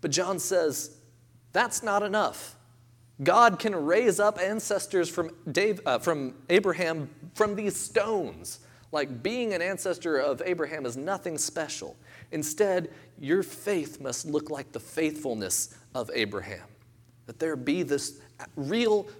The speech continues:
transformed life about you." I, I, I love how this can be applied to the church today, because essentially, if we were to translate this out of Judaism and into Christianity, what John would be saying to us is,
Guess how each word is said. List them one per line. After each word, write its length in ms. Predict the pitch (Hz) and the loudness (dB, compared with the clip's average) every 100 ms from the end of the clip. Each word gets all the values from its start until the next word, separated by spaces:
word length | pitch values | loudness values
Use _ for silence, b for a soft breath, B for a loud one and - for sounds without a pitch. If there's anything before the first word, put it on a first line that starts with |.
| B | B
transformed 880 | - - 196 202 - 190 180 175 165 - - | -2 -2 -4 -4 0 2 2 0 -6 -12 -10
life 460 | 135 147 123 - - B | -6 -6 -8 -10 -16 B
about 540 | 127 117 143 127 - 87 | -4 0 0 -2 -8 -10
you." 180 | 69 - - B B B | -14 -20 -20 B B B
I, 320 | - 123 127 131 | -8 -6 -6 -4
I, 40 | 123 | -2
I 20 | |
love 480 | 113 117 143 123 113 B - | 0 2 4 2 -2 B -6
how 120 | 139 | -4
this 220 | 120 131 | -2 -2
can 180 | - 123 | -4 -6
be 120 | 113 | -2
applied 520 | 107 - 120 107 107 | -4 -2 -2 -2 -4
to 100 | - | -6
the 100 | 113 | -10
church 440 | 101 - 113 - - | -6 -6 -6 -6 -10
today, 480 | - 101 95 78 - B B - | -6 -4 -4 -6 -14 B B -6
because 440 | 135 139 123 113 | -4 0 -2 -2
essentially, 720 | - 113 170 160 160 143 139 139 B | -4 -4 -2 -4 -4 -4 -4 -6 B
if 140 | 127 127 | -10 -4
we 100 | 139 | -2
were 140 | 127 | -2
to 200 | 120 110 | -2 -4
translate 580 | 104 147 139 127 127 120 | -2 -2 -2 -2 -2 -2
this 220 | 131 117 - | -2 -2 -4
out 160 | 123 120 | -4 -4
of 100 | 110 | -4
Judaism 540 | 131 127 123 120 123 | -4 0 0 -2 -4
and 100 | 123 | -6
into 220 | 123 127 | -6 -6
Christianity, 760 | 127 123 - 123 117 113 113 - B B | -6 -6 -6 -8 -6 -6 -8 -10 B B
what 160 | 143 131 | 0 2
John 240 | 135 139 | -2 -4
would 100 | 123 | -4
be 80 | 120 | -4
saying 360 | 113 143 127 120 | -4 -4 -6 -8
to 180 | 131 110 | -8 -6
us 220 | 110 - | -4 -6
is, 220 | 107 - | -6 -8